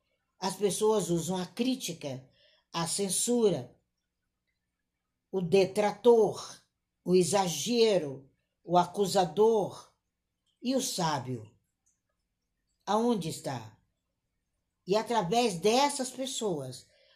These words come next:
você evolui também. Parece estranho, mas você encontra a sabedoria em lugares improváveis.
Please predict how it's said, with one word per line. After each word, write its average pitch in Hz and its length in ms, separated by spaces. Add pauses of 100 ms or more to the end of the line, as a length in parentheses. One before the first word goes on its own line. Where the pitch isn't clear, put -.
você 220 380
evolui 240 520
também. 139 500 (920)
Parece 175 380
estranho, 175 640 (540)
mas 175 240
você 175 440
encontra 190 540
a 160 40
sabedoria 156 840 (260)
em 214 180
lugares 185 680
improváveis. 135 1120